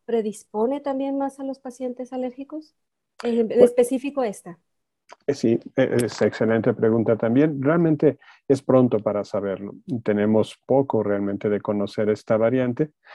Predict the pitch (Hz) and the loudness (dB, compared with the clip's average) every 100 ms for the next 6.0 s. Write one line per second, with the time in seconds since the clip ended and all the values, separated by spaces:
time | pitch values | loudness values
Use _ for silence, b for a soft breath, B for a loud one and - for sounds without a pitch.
0 | B - 113 104 104 98 - 101 98 98 | B -8 -2 0 2 0 -2 -2 -2 -2
1 | 101 - 95 - 117 127 123 107 101 - | -4 -6 -6 0 2 2 -2 -2 -2 -4
2 | 107 117 110 110 104 113 127 135 117 110 | -2 -2 0 0 -2 0 0 0 -2 -6
3 | 110 107 - 101 - 101 - 107 107 104 | -4 -4 -6 -8 -6 -8 0 0 2 -2
4 | - - 113 135 110 104 101 101 101 - | -4 -2 2 2 2 -2 -4 -4 -6 -4
5 | 107 107 107 104 120 127 123 - 123 143 | -2 0 -2 -4 -2 0 -2 -2 -2 -4